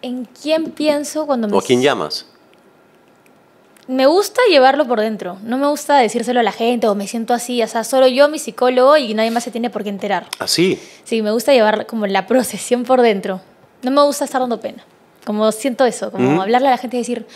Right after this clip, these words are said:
Speaker 1: "No, mira, me siento así", ¿entiendes? No me gusta.
Speaker 2: Pero digamos, eh, no es una característica, o sea, normalmente las chicas hablan mucho de sus cosas, ¿no?
Speaker 1: Sí. Bueno, a menos que sean temas que pueda tocar, pero si son muy personales o f-,
Speaker 2: Ya.
Speaker 1: familiar o algo de mis papás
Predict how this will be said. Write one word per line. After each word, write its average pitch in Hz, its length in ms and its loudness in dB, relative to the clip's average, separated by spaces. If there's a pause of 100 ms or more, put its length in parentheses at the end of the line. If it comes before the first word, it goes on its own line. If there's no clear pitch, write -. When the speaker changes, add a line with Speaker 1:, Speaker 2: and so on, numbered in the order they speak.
(340)
Speaker 1:
"No, 262 200 0
mira, 247 240 4
me 226 100 0
siento 233 220 -4
así", 247 580 -2 (500)
¿entiendes? 214 320 -6
No 233 120 -2
me 214 100 -2
gusta. - 380 -10
Speaker 2:
Pero 95 200 4
digamos, 127 560 0
eh, - 400 -18
no 113 280 0
es 131 100 -4
una 139 100 -2
característica, 107 520 0
o - 20 2
sea, 110 140 0
normalmente 98 420 2
las - 140 2
chicas - 320 -2
hablan 131 320 0
mucho 147 320 2
de 131 80 4
sus - 120 -8
cosas, - 380 -2
¿no? 175 220 -4 (160)
Speaker 1:
Sí. 233 560 -6 (400)
Bueno, 359 280 4
a 339 120 0
menos 415 160 2
que 294 100 -6
sean 311 420 0
temas 302 220 2
que 254 140 -4
pueda 254 180 4
tocar, 202 280 -2
pero 208 120 0
si 208 80 -4
son 277 160 2
muy 311 180 0
personales 233 640 -2
o 220 120 -6
f-, - 180 -16
Speaker 2:
Ya. 98 320 0
Speaker 1:
familiar 226 520 0
o - 20 2
algo 233 160 2
de 226 80 2
mis 220 100 -4
papás 208 480 -2